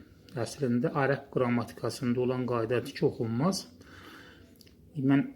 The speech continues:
özüm ölmüş hərflər deyirəm, yəni bu otuz ləmdir,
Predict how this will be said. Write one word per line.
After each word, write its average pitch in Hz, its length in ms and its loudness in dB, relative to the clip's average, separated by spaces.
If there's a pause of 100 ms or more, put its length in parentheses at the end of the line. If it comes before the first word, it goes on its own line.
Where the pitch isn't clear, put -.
(140)
özüm 135 400 2
ölmüş 120 440 4
hərflər 117 440 0
deyirəm, 156 320 2
yəni 127 240 4
bu 143 220 8
otuz - 440 2
ləmdir, 151 640 2